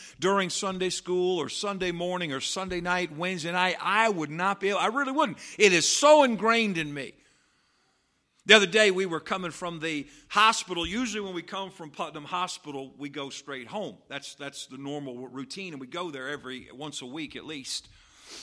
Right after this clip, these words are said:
And the other day, though, we were coming back, and, and instead of going home, we were coming straight over here to the church. And Amy was driving 'cause I'm, I was trying to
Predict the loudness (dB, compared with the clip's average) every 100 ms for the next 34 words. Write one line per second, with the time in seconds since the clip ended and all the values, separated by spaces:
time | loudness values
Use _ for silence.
0 | -20 -20 2 8 8 6 -2 -8 2 4
1 | 4 2 2 2 0 -4 -6 -12 _ _
2 | _ -10 -4 -4 -2 -4 -6 -12 _ -16
3 | -10 -10 -8 -4 0 0 -4 -12 -12 -12
4 | -10 -10 -10 -8 -8 -6 -6 -6 -10 -12
5 | -12 -12 -12 -12 -12 -12 -14 -12 -10 -10
6 | -12 -14 -16 -16 -18 -14 -12 -12 -12 -16
7 | -16 -20 -16 -10 -8 -6 -8 -12 -10 -6
8 | -6 -8 -12 -16 -16 -16 -18 -18 -18 -16
9 | -12 -10 -12